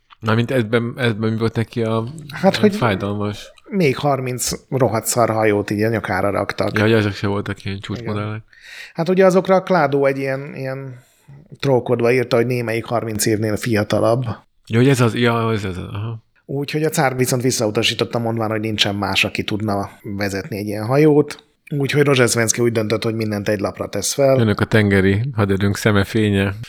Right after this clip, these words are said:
Speaker 1: viselkedjenek ehhez méltó módon.
Speaker 2: Az volt a terve, hogy elküldi a Shanghai mellett vál-, várakozó német szájtóhajókat. Ugye több mint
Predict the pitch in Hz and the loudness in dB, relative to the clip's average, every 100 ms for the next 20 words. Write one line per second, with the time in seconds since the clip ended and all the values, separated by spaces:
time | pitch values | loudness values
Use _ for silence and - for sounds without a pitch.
0 | - - 113 104 95 101 95 95 98 101 | -14 -12 -6 -2 0 0 2 2 0 0
1 | 92 92 110 107 - 104 101 98 95 98 | 0 0 2 0 0 -2 -2 -2 -4 -4
2 | 104 - _ _ - 147 139 135 123 156 | -6 -12 _ _ -4 -2 -2 -2 0 2
3 | 156 139 135 127 - 143 135 - 117 113 | 4 2 2 0 -4 -4 -4 -2 -2 0
4 | 110 113 107 - _ - - 120 117 113 | 0 0 -6 -16 _ -4 -2 -2 -4 -2
5 | 113 113 107 120 110 110 - 123 120 110 | 0 2 2 2 2 0 -4 -4 -2 0
6 | 110 123 107 110 117 113 110 98 127 127 | -2 -2 0 0 0 -2 -2 0 2 2
7 | 120 123 123 123 113 - 117 113 - _ | 4 2 4 4 2 2 0 0 -10 _
8 | _ _ 127 113 - - 120 123 110 - | _ _ -8 -8 -4 -6 -4 -8 -12 -18